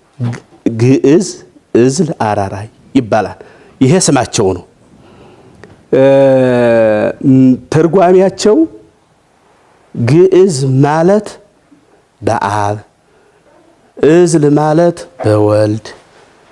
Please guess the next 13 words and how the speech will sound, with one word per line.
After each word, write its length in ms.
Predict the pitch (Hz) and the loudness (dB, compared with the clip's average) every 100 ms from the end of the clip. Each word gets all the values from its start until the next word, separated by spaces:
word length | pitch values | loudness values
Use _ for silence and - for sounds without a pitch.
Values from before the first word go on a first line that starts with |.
| _ _ - | _ _ -6
አራራይ 480 | 127 139 143 151 | -2 -2 0 0
ማለት 400 | 156 143 151 151 | 0 0 -2 -4
በመንፈስ 520 | 107 104 110 104 110 - | -4 -2 -2 -4 -6 -6
ቅዱስ 640 | 101 - 107 110 - - - | -12 -12 -10 -10 -12 -14 -2
የሚመሰሉ 720 | 135 123 104 101 - 101 95 | 2 2 2 0 -4 -4 -2
ናቸው። 320 | 95 92 - - | -2 -6 -12 -6
ሶስቱ 500 | 135 127 - - - | -2 -2 -4 -14 -16
በሶስቱ 500 | 113 110 110 110 - | -6 -4 -4 -6 -6
ሥላሴ 420 | - 92 98 - | -6 -4 -4 -2
ይመሰላሉ። 680 | 101 95 101 - - 98 - - - - - - - _ _ - | -4 -4 -4 -6 -6 -6 -10 -18 -20 -20 -20 -20 -20 _ _ -6
ቅዱስ 360 | 135 135 147 | -2 0 0
ያሬድ 460 | 156 151 143 143 127 | 0 2 2 0 2
ይሄን 440 | 131 123 127 123 | 0 0 0 2